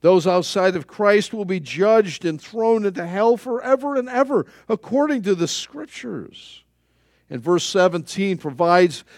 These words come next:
the pivot to the whole psalm, this wisdom friend of ours here. He enters the schoolhouse of God, the sanctuary of God.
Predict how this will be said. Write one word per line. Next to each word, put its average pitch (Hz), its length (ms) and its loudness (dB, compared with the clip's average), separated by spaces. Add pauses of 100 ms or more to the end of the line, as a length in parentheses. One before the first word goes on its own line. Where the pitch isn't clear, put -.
(140)
the 156 100 -2
pivot 185 560 4
to 143 120 -8
the 139 140 -2
whole 214 500 6
psalm, 190 580 -4
this 135 280 -6 (300)
wisdom 185 640 0
friend 214 520 -2
of 139 140 -2
ours 127 380 -2
here. 107 420 -6 (2250)
He 110 200 -20
enters 175 440 0
the 143 100 -10
schoolhouse 143 760 -4
of 117 160 -14
God, 139 380 -2
the 101 100 -10
sanctuary 123 1000 -6
of 92 180 -14
God. 92 460 -14